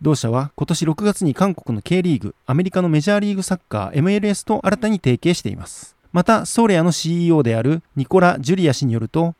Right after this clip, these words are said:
ソーレアは将来的には世界のトップ二十のリーグと提携することをビジョンにしているということです。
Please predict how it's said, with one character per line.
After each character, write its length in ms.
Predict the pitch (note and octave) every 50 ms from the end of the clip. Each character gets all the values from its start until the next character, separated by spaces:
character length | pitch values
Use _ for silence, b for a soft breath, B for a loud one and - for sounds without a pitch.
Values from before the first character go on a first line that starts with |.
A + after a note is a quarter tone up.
| _
ソ 220 | - - - A3 G#3
ー 20 |
レ 120 | F#3 E3 C3+
ア 60 | B2
は 100 | A#2 G#2+
将 220 | - - F#3 G3
来 140 | G3 G3+ G3
的 200 | - G3 - -
に 100 | F3+ D#3
は 140 | C#3+ D3 C#3+
世 160 | - - G#3+
界 180 | - G#3 E3+ D3
の 120 | A#2 A2
ト 100 | - C3+
ッ 40 | C3 - _
プ 140 | - F3 E3+
二 120 | E3+ F#3+
十 220 | G#3 G3 F#3+ E3+ E3+
の 120 | F#3 F#3
リ 140 | E3 D#3 D3+
ー 40 | B2+
グ 100 | A#2 A#2
と 180 | - F3 E3+
提 200 | D#3+ - C#3+ C3+
携 180 | C3 - C#3+ A#2+
す 100 | - C3+
る 60 | C3+
こ 100 | - D3+
と 140 | - G#3 F#3
を 40 | C3
ビ 100 | B2+ A#2+
ジ 80 | C3 C3
ョ 40 |
ン 80 | A#2 G#2+
に 60 | G#2
し 100 | F#2 -
て 120 | - C3 B2
い 40 |
る 80 | B2 D#3+
と 120 | - D#3+
い 20 | C3
う 40 | -
こ 100 | - -
と 80 | -
で 120 | - - G2+
す。 300 | - - - - - _